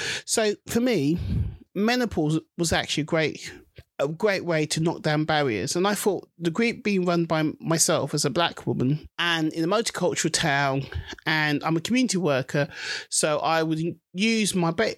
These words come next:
my basic skills to attract diverse people to the room, that it would be more representative to look like demographics of the town that I live in. But I was so wrong. All my events, um, I mean, one event I put on, I think had about a hundred people,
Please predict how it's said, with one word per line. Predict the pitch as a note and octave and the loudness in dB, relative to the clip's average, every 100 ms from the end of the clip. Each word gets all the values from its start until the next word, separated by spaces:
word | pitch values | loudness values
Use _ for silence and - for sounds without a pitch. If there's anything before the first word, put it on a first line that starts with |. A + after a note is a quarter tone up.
| - | -4
my | F#3 | -2
basic | A#3 D4+ - - | 0 0 0 0
skills | - E3+ D3 C#3+ | 0 2 2 2
to | - D3+ | 0 0
attract | - E3+ - - | 0 -2 -4 -2
diverse | D3 D3 D3 C#3 - - - - - - - - | 0 2 0 2 0 -2 -6 -8 -8 -10 -16 -2
people | D#3+ C#3+ D3+ | -2 0 -2
to | - D3 | 0 2
the | C#3+ | 2
room, | C3 D2+ C#3 - - - | 2 0 -4 -6 -14 -2
that | F3+ E3 _ | 0 0 _
it | F#3+ F3 | -2 0
would | F3+ F3 E3+ | 0 -2 -2
be | F3+ E3+ E3 | -2 0 0
more | E3 F3 F#3 F3+ F3 E3+ E3 D#3+ _ - | 0 0 2 2 2 2 0 -6 _ -10
representative | D#3+ F3 E3 - D#3+ F3 E3 - D#3 | -2 0 0 0 2 2 2 2 0
to | - D#3+ | 0 0
look | E3 E3+ - - - - - | 2 0 -2 -8 -8 -8 -4
like | D3 D3 - - - - | 0 2 0 -6 -12 -2
demographics | F3 D#3+ E3 - F3+ - | 0 2 -2 -2 0 2
of | D3+ | 2
the | D3 | 2
town | D#3+ D#3 | 2 2
that | C#3 | 2
I | |
live | E3 A3+ | 2 2
in. | B2+ A#2 - | 0 -2 -6
But | - | -2
I | |
was | D3+ - | 2 4
so | - A2 | 2 2
wrong. | C3 D4 G#3 - - | 2 2 0 -6 -4
All | B3+ B3 | 0 2
my | G#3 | 2
events, | F3 E3 F#3+ - - - - - - - - | 0 0 -2 0 0 2 0 -2 -6 -10 -2
um, | E3 D3+ D#3+ | 2 2 2
I | E3+ | 0
mean, | E3+ | 0
one | G3 A3 | 0 0
event | D#3+ D3 - | 0 0 0
I | C#3+ | -4
put | - D3 - | -2 0 2
on, | D3+ G#2 C3 | 2 2 -2
I | C#3+ | -2
think | D#3+ D#3 | -2 0
had | D#3 C#3+ | 0 0
about | D3 - | 0 0
a | - | 0
hundred | C#3+ C3 - | 0 0 0
people, | F3+ F#3 - B2 | 0 0 -2 -2